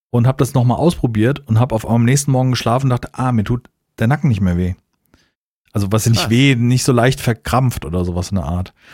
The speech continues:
Speaker 2: Ja.
Speaker 1: Was ich vorher bei dem anderen
Speaker 2: Du hast
Speaker 1: auch hatte,
Speaker 2: dich
Speaker 1: den
Speaker 2: entspannt.
Speaker 1: Effekt. Entspannt, der Nacken war entspannter, genau.
Speaker 2: Aha.
Speaker 1: Und, äh, das hab ich jetzt grad mitgenommen. Und ich schlafe jetzt noch mal einen Zacken besser. Ich würd jetzt sagen, nicht,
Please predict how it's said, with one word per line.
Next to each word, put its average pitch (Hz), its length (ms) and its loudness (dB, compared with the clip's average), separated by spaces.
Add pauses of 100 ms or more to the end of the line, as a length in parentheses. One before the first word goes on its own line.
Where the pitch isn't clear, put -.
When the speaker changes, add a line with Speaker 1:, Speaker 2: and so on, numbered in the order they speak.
(100)
Speaker 2:
Ja. 92 100 -6
Speaker 1:
Was 85 120 2
ich 95 100 0
vorher 135 280 2
bei 131 80 0
dem 123 100 0
anderen 123 220 0
Speaker 2:
Du 98 60 -2
hast 139 120 0
Speaker 1:
auch - 60 -2
hatte, 147 180 0
Speaker 2:
dich 143 140 -2
Speaker 1:
den 139 60 0
Speaker 2:
entspannt. 123 180 2
Speaker 1:
Effekt. - 280 -8 (140)
Entspannt, 113 500 -2
der 95 80 -2
Nacken 98 260 -6
war 107 60 0
entspannter, 104 440 -4
genau. 92 240 -2
Speaker 2:
Aha. 85 500 -8 (720)
Speaker 1:
Und, 117 460 2
äh, 107 440 0
das 127 180 -2
hab 139 60 0
ich 131 60 0
jetzt 131 140 -2
grad 117 140 -4
mitgenommen. 85 480 -4 (220)
Und 104 100 -4
ich 95 80 -4
schlafe 117 340 -4
jetzt - 180 -8
noch 107 140 -4
mal - 40 -4
einen 104 120 -4
Zacken - 360 -10
besser. - 300 -6
Ich - 120 -10
würd 110 120 -4
jetzt 107 120 -2
sagen, 104 200 0
nicht, 104 280 -4